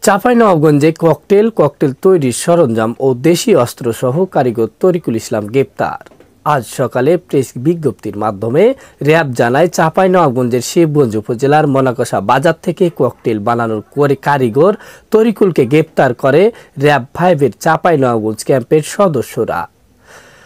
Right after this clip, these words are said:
গোপন সংবাদের ভিত্তিতে ককটেল তৈরির গোপন আস্তানা থেকে মঙ্গলবার রাতে ককটেল, ককটেল তৈরির বিভিন্ন সরঞ্জাম ও দেশীয় অস্ত্রসহ ককটেল বানানোর কারিগর তরিকুলকে গ্রেপ্তার করা হয়।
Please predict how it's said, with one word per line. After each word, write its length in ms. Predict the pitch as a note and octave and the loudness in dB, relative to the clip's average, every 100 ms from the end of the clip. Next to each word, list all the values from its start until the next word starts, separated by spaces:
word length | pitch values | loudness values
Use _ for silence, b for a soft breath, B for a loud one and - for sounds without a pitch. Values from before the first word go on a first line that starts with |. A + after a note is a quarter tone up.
| B B | B B
গোপন 320 | E3 A3 C4+ A#3+ | -2 0 2 0
সংবাদের 540 | - A3+ F#3 D#3 D3 | 2 2 2 2 2
ভিত্তিতে 480 | D3+ D#3+ G#3+ - G#3+ - | 2 0 -2 0 0 2
ককটেল 400 | F#3+ - A3+ G3+ | 0 0 0 0
তৈরির 360 | - D3 C3 | 0 2 2
গোপন 340 | A2+ C3+ E3+ C#3 | 0 0 2 0
আস্তানা 440 | A#2+ - D#3 D3 | 0 -2 0 0
থেকে 460 | - D#3 F#3+ G3 G3 | 0 -2 2 2 2
মঙ্গলবার 560 | D3+ B2 B2+ B2 A#2 | 2 0 0 0 2
রাতে 320 | B2+ B2+ F3+ | 0 0 0
ককটেল, 480 | E3+ E3+ C#3+ - F#3 F#3 | 2 0 0 -2 -2 0
ককটেল 380 | D#3 - D#3 B2 | -2 0 -2 0
তৈরির 340 | - D3+ C#3+ | 0 2 2
বিভিন্ন 420 | B2+ D3 F3+ F#3 | 0 0 2 0
সরঞ্জাম 680 | A#2+ D#3 D3 C3+ B2+ D#3+ F3 - | -2 0 2 2 2 0 0 -2
ও 200 | C3+ B2 B B B | 0 0 B B B
দেশীয় 400 | D#3 G3+ - G3+ | 0 0 2 2
অস্ত্রসহ 680 | D3 - D3 B2+ D#3 D3 F#3+ | 2 0 -4 -2 0 0 0
ককটেল 440 | F#3+ F3 - D3 | 0 0 0 0
বানানোর 420 | B2 C#3+ C#3 B2+ | 2 2 2 0
কারিগর 480 | A2+ D#3+ E3+ F3+ F#3+ | -2 -2 0 2 0
তরিকুলকে 600 | F#3+ F3+ D#3 C3+ B2 C#3+ | 0 0 2 0 -2 -2
গ্রেপ্তার 420 | B2 E3 - B2+ | 0 -2 0 -4
করা 240 | G#2+ B2+ A#2 | -2 -2 0
হয়। 280 | B2+ A#2 | 0 -2